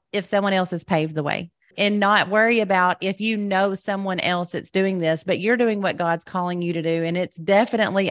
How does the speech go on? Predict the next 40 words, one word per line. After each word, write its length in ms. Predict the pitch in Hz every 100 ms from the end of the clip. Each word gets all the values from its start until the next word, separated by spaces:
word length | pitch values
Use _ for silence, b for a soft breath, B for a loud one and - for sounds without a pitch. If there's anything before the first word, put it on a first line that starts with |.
| -
obvious 520 | 180 185 185 165 160
that 140 | 175
God 220 | 170 175 180
has 100 | 175
called 400 | - 214 208 170
you 280 | 156 156 b b b _
to 120 | 214
be 200 | 208 214
in 320 | - 202 220
this 260 | 220 202 -
place 600 | - 208 196 180 185 - -
at 340 | 185 190 -
this 260 | 180 175 -
time. 540 | - 202 165 151 175 B B B B B -
We 200 | 208 240
need 180 | 240
more 180 | 220 233
people 340 | 277 240 233 214
like 300 | 220 208 208
you 480 | 208 202 202 208 208 _ _ -
than 160 | 190 -
ever 460 | 180 240 - 151 - _
currently, 680 | - 180 196 160 156 170 190 _ -
obviously, 880 | 180 185 185 180 - 156 165 - _
in 160 | - 190
our 180 | 180 175
world 260 | 175 180
right 160 | 165 -
now. 220 | 165 160
So 120 | 165
we're 200 | 196 277
so 260 | 277 294 302
grateful 500 | 240 240 247 - 220
for 160 | - 214
you. 300 | 190 190 175
And 100 | 175
I 60 |
know 200 | 180 202
you're 200 | 247 247
busy 560 | 202 202 190 202 190